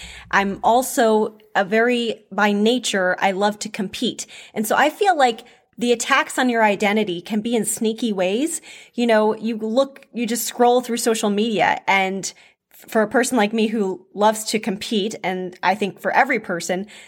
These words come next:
there's that tendency to start comparing and start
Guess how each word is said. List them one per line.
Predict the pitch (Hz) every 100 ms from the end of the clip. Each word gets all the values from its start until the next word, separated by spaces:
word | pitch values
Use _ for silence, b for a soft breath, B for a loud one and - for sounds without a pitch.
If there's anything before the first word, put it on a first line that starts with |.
| B -
there's | 247 269
that | 262 254
tendency | - 254 269 269 220
to | 208 208 _ -
start | - 277 277 269
comparing | 233 220 208 170 - - B B -
and | 202
start | 214 - 247 247 247